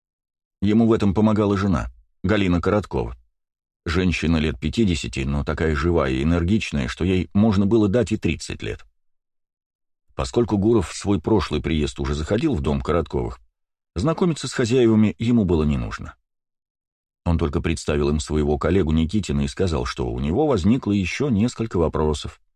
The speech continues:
Все вместе вошли в дом. Галина принялась накрывать на стол, а трое мужчин уселись, чтобы побеседовать.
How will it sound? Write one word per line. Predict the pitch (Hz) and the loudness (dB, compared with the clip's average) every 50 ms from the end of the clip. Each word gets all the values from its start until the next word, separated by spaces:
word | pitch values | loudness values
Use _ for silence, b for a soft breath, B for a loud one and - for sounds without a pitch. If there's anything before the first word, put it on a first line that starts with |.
| _ _ _ _ _ _ _ _ _ _ _ _ _ _ _ _ _ _ _ _ - | _ _ _ _ _ _ _ _ _ _ _ _ _ _ _ _ _ _ _ _ -12
Все | - - 117 123 | -6 -2 0 2
вместе | 117 117 139 127 - - | 2 2 2 0 0 0
вошли | 113 107 98 - - 113 | -2 0 0 0 0 0
в | 113 90 | 0 0
дом. | 73 80 73 65 64 62 62 - - _ _ _ _ _ _ _ _ _ _ _ _ _ _ _ _ _ _ _ - | 0 0 0 -2 -2 -6 -8 -12 -16 _ _ _ _ _ _ _ _ _ _ _ _ _ _ _ _ _ _ _ -4
Галина | - 80 90 85 82 80 80 | 0 0 2 2 2 2 0
принялась | 80 85 82 82 80 80 80 73 - | 0 0 0 2 2 2 0 0 0
накрывать | 78 76 - 76 80 80 76 73 - | -2 -2 0 0 0 0 0 0 0
на | 80 78 | -2 -2
стол, | 78 - - 104 95 69 | -2 0 0 0 2 2
а | 65 64 60 | 0 -2 -6
трое | - - - 117 110 98 | -4 0 2 4 4 4
мужчин | 95 95 95 - - - 127 113 | 4 2 0 -2 -2 0 2 2
уселись, | 90 82 - - 123 120 110 | 2 2 0 0 0 0 0
чтобы | - - - - 110 101 104 101 | -2 -4 -4 -2 0 0 0 0
побеседовать. | - - 117 113 107 - - 62 - - - 50 - - | 0 -2 0 0 -2 -2 -4 -6 -6 -6 -8 -10 -12 -16